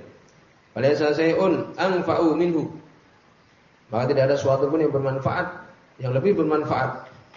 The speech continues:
lebih bermanfaat darinya, dari doa. Famata ulhimal ab-, maka kapanpun hamba itu diberikan ilham, diberikan taufik untuk berdoa, ya, ulhima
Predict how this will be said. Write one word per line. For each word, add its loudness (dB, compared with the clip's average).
lebih -2
bermanfaat -4
darinya, -2
dari -2
doa. -6
Famata 4
ulhimal 6
ab-, -4
maka 0
kapanpun 0
hamba 2
itu 4
diberikan 0
ilham, 0
diberikan -2
taufik 2
untuk -4
berdoa, -2
ya, 0
ulhima 0